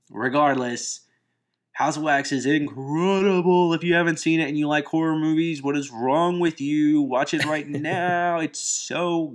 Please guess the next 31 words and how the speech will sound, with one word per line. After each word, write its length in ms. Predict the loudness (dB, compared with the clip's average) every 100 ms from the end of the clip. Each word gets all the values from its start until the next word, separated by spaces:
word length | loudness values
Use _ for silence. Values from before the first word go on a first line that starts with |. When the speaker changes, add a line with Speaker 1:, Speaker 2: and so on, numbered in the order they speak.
| -6
Speaker 1:
good. 520 | -4 -2 -4 -6 -10 -14 -20 -20 -12
I 80 | -4
knew 200 | -2 0
at, 120 | 0 -2 -4
at, 220 | -4 -4 -4
at 120 | -4
one 200 | -2 -2
point 240 | -2 -2
it 60 | -2
was 140 | -2
on 140 | -2 -2
H 180 | -6 -6
B 100 | -6
O 80 |
Max. 340 | -2 -2 -2 -2
I 100 | 0
don't 180 | 0 0
know 240 | 0 0
anymore 580 | -2 -4 -6 -8 -10 -16 _ -10
'cause 80 | -4
I 80 | -2
apparently 420 | -2 -4 -2 -2
don't 280 | -2 -4 -2
know 160 | 0
what's 180 | 0 0
on 140 | 0 -2
H 180 | -2
B 100 | 0 0
O 60 |
Max 340 | 2 0 -2 -10
anymore. 320 | -8 -8 -10